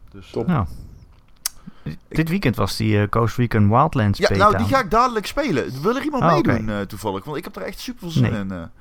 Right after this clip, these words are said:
Speaker 3: heb
Speaker 1: Oké.
Speaker 3: daar helemaal geen zin in.
Speaker 2: Nee, ik
Speaker 1: Oké.
Speaker 2: heb geen code en ik heb er ook totaal geen zin in. Ik ga
Speaker 1: Ah,
Speaker 2: iets
Speaker 1: ik
Speaker 2: anders
Speaker 1: ben wel
Speaker 2: doen.
Speaker 1: benieuwd naar die game. Ik zie er wel iets van, eh, ik, ja, ik ben wel benieuwd naar. Ik vind het altijd wel leuk. Beetje een autootje rijden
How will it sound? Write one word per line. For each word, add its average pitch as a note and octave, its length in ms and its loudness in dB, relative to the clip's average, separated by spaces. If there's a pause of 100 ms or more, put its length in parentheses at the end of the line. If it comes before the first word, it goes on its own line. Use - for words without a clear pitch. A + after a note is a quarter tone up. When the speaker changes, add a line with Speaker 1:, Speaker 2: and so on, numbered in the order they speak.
Speaker 3:
heb - 140 -8
Speaker 1:
Oké. A2+ 100 -6
Speaker 3:
daar B2 120 0
helemaal C#3 240 2
geen B2 140 2
zin G2 160 4
in. F2 60 4 (220)
Speaker 2:
Nee, A2+ 120 -2
ik G2 60 0
Speaker 1:
Oké. A#2 100 0
Speaker 2:
heb - 100 -6
geen C3 160 -4
code D#3 280 2
en C#3+ 80 -2
ik C3 80 -6
heb C3 80 -4
er B2 60 0
ook B2 100 -2
totaal A2+ 260 -2
geen A2 160 -4
zin E2+ 160 -8
in. E2+ 140 -6
Ik F#2 100 -12
ga A2 100 -8
Speaker 1:
Ah, C#3+ 80 2
Speaker 2:
iets F#2 120 0
Speaker 1:
ik B2+ 60 -4
Speaker 2:
anders - 40 -
Speaker 1:
ben D3+ 160 -2
wel A2+ 120 0
Speaker 2:
doen. G2 80 -8
Speaker 1:
benieuwd D#3 160 -6
naar C#3 100 -6
die B2 80 -10
game. G#2 180 -6
Ik A2 100 -10
zie - 140 -12
er G#2 120 -6
wel E2+ 280 -8
iets - 160 -18
van, F2+ 220 -14
eh, E2 340 -14
ik, - 60 -18 (160)
ja, D#2+ 160 -10
ik D#2 80 -10
ben E2+ 140 -10
wel E2 100 -10
benieuwd C#3+ 240 -14
naar. F2 180 -10
Ik F#2 80 -14
vind F#2+ 140 -12
het D#2+ 100 -14
altijd G2+ 300 -8
wel A#2+ 100 -4
leuk. G2+ 220 -8 (880)
Beetje E2+ 260 -12
een E2 60 -8
autootje F#2+ 500 -6
rijden F#2+ 640 -2